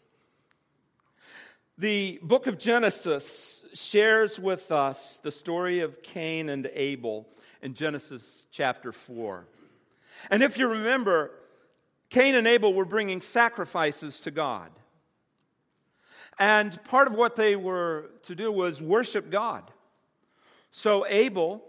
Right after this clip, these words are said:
brought the firstborn of his flock, and God looked upon that sacrifice with favor.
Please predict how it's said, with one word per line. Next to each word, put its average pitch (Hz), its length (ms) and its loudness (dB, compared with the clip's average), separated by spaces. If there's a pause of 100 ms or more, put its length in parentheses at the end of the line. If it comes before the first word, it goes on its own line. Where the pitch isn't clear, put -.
(240)
brought 180 520 0 (440)
the 175 80 -4
firstborn 175 600 -2
of 151 100 -8
his 160 160 -14
flock, 98 460 -12 (680)
and 165 220 -4
God 190 460 2
looked 180 280 -6
upon 160 460 -8
that 143 300 -4
sacrifice 127 1000 -10
with 120 460 -14 (220)
favor. 101 500 -10